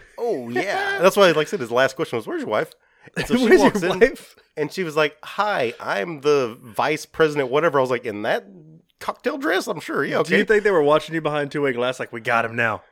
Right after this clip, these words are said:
Speaker 1: Maybe. And so she comes in, and so she's, you know, s-, saying, like I said, she's talking to me not businesslike at all, like, you know, "Sweetie, baby, honey," you know, that kind of thing. And I'm like,
Speaker 2: Sweet nothings into your
Speaker 1: "There's
Speaker 2: ear?
Speaker 1: no way." Like,
Speaker 2: Like, now
Speaker 1: nope,
Speaker 2: I'm angry.
Speaker 1: nope, nope,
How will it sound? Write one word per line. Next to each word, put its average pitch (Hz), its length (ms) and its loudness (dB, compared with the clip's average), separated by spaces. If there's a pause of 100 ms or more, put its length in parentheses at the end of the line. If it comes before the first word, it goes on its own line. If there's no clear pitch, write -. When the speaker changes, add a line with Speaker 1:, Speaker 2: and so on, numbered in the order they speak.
(120)
Speaker 1:
Maybe. 135 540 -2
And 131 120 -6
so 127 80 -10
she - 180 -10
comes 123 280 -12
in, 170 220 -8
and 117 200 -6
so 113 240 -4
she's, 131 600 -14
you 135 100 -2
know, 110 60 -2
s-, - 240 -14 (340)
saying, 123 560 -4 (480)
like 277 60 -8
I - 20 -6
said, 254 120 -8
she's 175 120 -8
talking - 320 -6
to 110 80 -6
me - 0 -
not 117 460 -2
businesslike 107 460 -4
at 107 100 -2
all, 104 100 0
like, 104 220 -4
you 127 80 -4
know, 110 80 -2
"Sweetie, 110 340 -8
baby, 113 280 -4
honey," 110 260 -4
you 110 240 -6
know, 101 160 -4
that 143 160 -4
kind 120 120 -2
of 104 60 -4
thing. 117 160 -4
And 113 80 -4
I'm 110 60 -6
like, 101 160 -4
Speaker 2:
Sweet 156 260 -6
nothings 135 380 -2
into 139 160 -4
your 139 200 -2
Speaker 1:
"There's 143 180 2
Speaker 2:
ear? - 40 -6
Speaker 1:
no 120 320 0
way." 117 380 -4
Like, 95 80 -14 (140)
Speaker 2:
Like, 113 60 -12
now 165 220 4
Speaker 1:
nope, 139 60 2
Speaker 2:
I'm 113 100 -2
angry. 127 320 -2 (180)
Speaker 1:
nope, 127 360 -6 (240)
nope, 120 400 -10